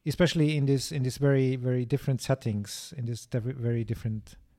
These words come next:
urban settings, spanning from Cairo to Lagos, uh, to many smaller cities, capital cities, regional towns, um, and connected to the fact that African cities are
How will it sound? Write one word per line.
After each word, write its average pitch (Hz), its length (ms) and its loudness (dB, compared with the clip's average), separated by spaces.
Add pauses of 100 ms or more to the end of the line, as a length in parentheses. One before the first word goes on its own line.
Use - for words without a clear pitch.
(120)
urban 170 260 8
settings, 120 420 2
spanning 127 340 0
from 120 220 -2
Cairo 131 540 4
to 123 180 -4
Lagos, 120 680 2
uh, 113 200 0
to - 160 -2
many 139 240 6
smaller 127 360 4
cities, 123 360 0
capital 139 380 4
cities, 123 520 0
regional 127 400 4
towns, 120 520 0 (800)
um, 135 440 2 (120)
and 147 120 0
connected 151 480 2
to 139 500 0 (120)
the 135 60 2
fact 147 300 0
that 123 300 0
African 139 640 0 (160)
cities 131 760 -2 (240)
are 123 480 0